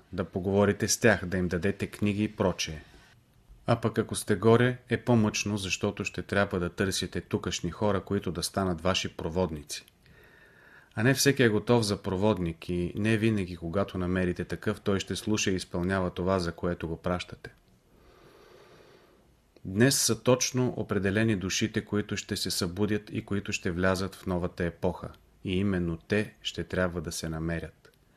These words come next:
Те лесно се познават и тук на земята. Нашата работа за Бога е много лесна.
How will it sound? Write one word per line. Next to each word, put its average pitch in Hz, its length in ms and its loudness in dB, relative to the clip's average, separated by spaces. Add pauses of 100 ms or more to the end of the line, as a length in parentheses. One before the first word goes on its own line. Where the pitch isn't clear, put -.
(520)
Те 107 140 2
лесно 110 260 2
се - 200 -4
познават 104 520 0
и - 40 -16
тук - 320 -10
на 98 80 -4
земята. 92 500 -2 (400)
Нашата 95 440 -2
работа 92 360 -2
за 87 140 -2
Бога 92 280 0
е 90 40 -2
много 90 300 -2
лесна. 90 380 -4